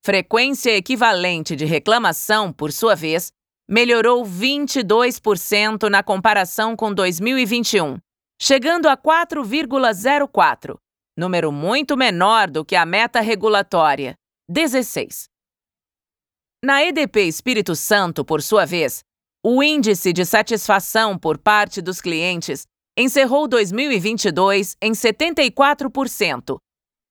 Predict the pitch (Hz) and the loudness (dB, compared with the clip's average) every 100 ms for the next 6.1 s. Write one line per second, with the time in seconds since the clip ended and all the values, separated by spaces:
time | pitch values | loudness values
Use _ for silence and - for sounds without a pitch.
0 | _ _ 226 220 208 196 175 170 - 170 | _ _ 2 2 2 0 0 -2 -4 -2
1 | 247 311 311 254 175 233 269 277 170 220 | 0 -2 0 0 2 4 4 0 -4 -2
2 | 202 196 180 165 - 262 302 - 240 196 | 0 2 0 0 0 0 0 -4 -4 -4
3 | - 208 214 220 214 208 214 196 185 - | -2 0 0 0 0 2 2 0 0 2
4 | 202 208 202 190 180 165 - 277 311 269 | 4 4 0 0 0 0 -4 -4 -2 -2
5 | 214 185 175 269 294 202 262 254 220 147 | 0 -2 -2 -2 -2 0 -2 0 0 -2